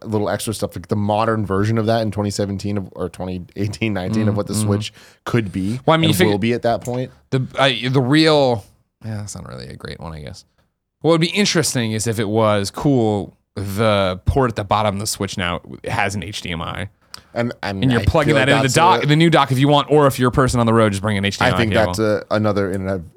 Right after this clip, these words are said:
Speaker 1: inevitability that they'll have to add that at some point.
Speaker 2: Uh, you say that, but again, remember this was also the thing we all thought with, uh, like, Vita, or not, Ni-,
Speaker 1: Yes.
Speaker 2: Vita, right? Yeah.
Speaker 1: Yeah,
Speaker 2: What,
Speaker 1: no, I
Speaker 2: Vita
Speaker 1: guess you're right.
Speaker 2: and
Speaker 1: You need the
Speaker 2: P S P, where
Speaker 1: P S P.
Speaker 2: we were like, "Yeah, eventually they're
Speaker 1: I
Speaker 2: gonna
Speaker 1: just
Speaker 2: add
Speaker 1: think,
Speaker 2: that
Speaker 1: I
Speaker 2: in
Speaker 1: think
Speaker 2: and
Speaker 1: it's a
Speaker 2: redo."
Speaker 1: different time.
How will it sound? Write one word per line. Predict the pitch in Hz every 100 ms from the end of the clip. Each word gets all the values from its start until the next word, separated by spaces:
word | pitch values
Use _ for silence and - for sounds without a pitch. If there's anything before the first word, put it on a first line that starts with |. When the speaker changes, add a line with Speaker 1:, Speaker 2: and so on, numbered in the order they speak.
| -
Speaker 1:
inevitability | 117 113 110 104 95 107 92 85 80 _ -
that | 95 80
they'll | 95 90 87
have | 73 98 104
to | - -
add | 90
that | 82 85
at | 73
some | - 98 98
point. | 85 78 - -
Speaker 2:
Uh, | 71
you | 123
say | 135 - 190
that, | 151
but | 113
again, | 113 139 123
remember | 110 104
this | 101 -
was | 101
also | 101 107 98
the | 101
thing | 104
we | 104
all | 98 98
thought | 98 98 73
with, | 95 -
uh, | 92 90 90 90 80
like, | 92
Vita, | 95 117 135 -
or | 104
not, | 98 101 101 -
Ni-, | 139 170
Speaker 1:
Yes. | 110 80 92 - - 69 101
Speaker 2:
Vita, | 107 160 113
right? | 107 - _ -
Yeah. | 135 98 - _ _ _ _ _ _ -
Speaker 1:
Yeah, | 120 131
Speaker 2:
What, | 110
Speaker 1:
no, | 127
I |
Speaker 2:
Vita | 139
Speaker 1:
guess | 131
you're | 135
right. | 156
Speaker 2:
and | -
Speaker 1:
You | 147
need | 107
the |
Speaker 2:
P |
S | 104
P, | 175
where | 120
Speaker 1:
P |
S | 117
P. |
Speaker 2:
we | 123
were | 117
like, | 110 110
"Yeah, | 160 117
eventually | 98 151 135
they're | 104
Speaker 1:
I | -
Speaker 2:
gonna |
Speaker 1:
just | 104
Speaker 2:
add | 107
Speaker 1:
think, | 107
Speaker 2:
that | 107
Speaker 1:
I |
Speaker 2:
in | -
Speaker 1:
think | -
Speaker 2:
and | -
Speaker 1:
it's |
a |
Speaker 2:
redo." | 98
Speaker 1:
different | 104 107
time. | 107 90